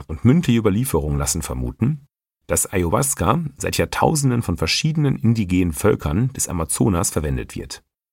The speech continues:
Hier trifft Transzendenz auf Esoterik. Denn natürlich dient der zeremonielle Rahmen hauptsächlich dazu, den Konsum mit Bedeutung aufzuladen. Die Wirkung hat es verdient. Eine Ayahuasca-Zeremonie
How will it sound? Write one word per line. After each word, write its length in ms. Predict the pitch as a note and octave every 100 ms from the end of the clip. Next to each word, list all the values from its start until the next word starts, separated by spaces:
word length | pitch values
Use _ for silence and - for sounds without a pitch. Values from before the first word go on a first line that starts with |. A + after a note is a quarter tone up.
| _ _ _ -
Hier 140 | C3
trifft 280 | C3+ C3 -
Transzendenz 800 | - C#3 E3 - A#2 G2 A2+ -
auf 220 | - F2 -
Esoterik. 680 | E2+ D2+ D#2 C2+ - - _ _ _ _ _ -
Denn 80 | F#2
natürlich 480 | F#2 D#3 E3 C3+
dient 260 | - C#3+ C#3
der 140 | G2+
zeremonielle 640 | - C#3 C#3 B2+ G#2+ G#2 F#2
Rahmen 340 | E2+ F2+ C#2+
hauptsächlich 460 | - - - D2+ D2
dazu, 560 | C#2+ C#2 - F2 D3 D#3 _ -
den 100 | E2+
Konsum 440 | F2+ E2+ F#2+ D3+
mit 160 | D3 C3
Bedeutung 460 | D#2 D#2+ F2 - D2
aufzuladen. 640 | C2 - - A1 - - - _ _ _ _ _ -
Die 120 | F#2
Wirkung 360 | G2+ C#3 C#3 A2+
hat 140 | F2
es 140 | F2 -
verdient. 520 | D#2+ D2 A#1+ - - _ _ _ _ _ _ -
Eine 180 | F2
Ayahuasca-Zeremonie 1200 | - F2 D2+ D3 - D#2+ - D#2 B1+ A#1 C2+ D3+